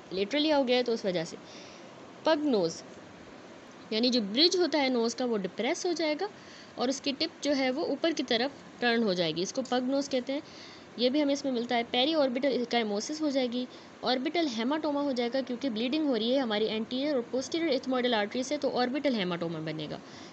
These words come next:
सीएसएफ़ का लीकेज होगा, क्योंकि cribriform प्लेट इंजर हो रही है, और ड्यूरा भी, आई बॉल की डिस्प्लेसमेंट भी होगी। तो हमने कैसे डायग्नोज करना है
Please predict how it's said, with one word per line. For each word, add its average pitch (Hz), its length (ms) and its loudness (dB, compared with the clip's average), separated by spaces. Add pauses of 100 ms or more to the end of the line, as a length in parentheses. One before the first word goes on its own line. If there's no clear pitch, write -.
(140)
सीएसएफ़ 330 380 0
का 330 80 0
लीकेज 269 340 0
होगा, 277 160 2
क्योंकि 226 260 0
cribriform 277 540 0
प्लेट 262 220 0
इंजर 240 240 2
हो 233 120 4
रही 220 200 2
है, 208 120 2
और 190 120 -2
ड्यूरा 226 320 4
भी, 247 160 0 (440)
आई 285 240 4
बॉल 240 280 2
की 262 160 -2
डिस्प्लेसमेंट 202 540 -2
भी 196 60 -2
होगी। 170 240 -4
तो 277 140 0
हमने 302 200 2
कैसे 285 280 0
डायग्नोज 262 400 0
करना 226 240 -2
है 254 200 -4